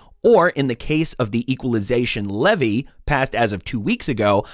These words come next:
on companies trafficking in, quote, e-commerce supply or services provided or facilitated by non-resident e-commerce operators to Indian-based customers on or after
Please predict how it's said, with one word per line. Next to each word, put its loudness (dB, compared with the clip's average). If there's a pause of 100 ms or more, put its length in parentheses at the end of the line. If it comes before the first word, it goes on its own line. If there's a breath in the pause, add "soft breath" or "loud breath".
(200 loud breath)
on 2
companies 0
trafficking 0
in, 2
quote, 0
e-commerce 0
supply 0 (320 loud breath)
or 4
services -2
provided 2
or 4
facilitated 0 (240 loud breath)
by 2
non-resident 2
e-commerce -2
operators 0 (300 soft breath)
to 0
Indian-based 2
customers -4
on 0
or 4
after -4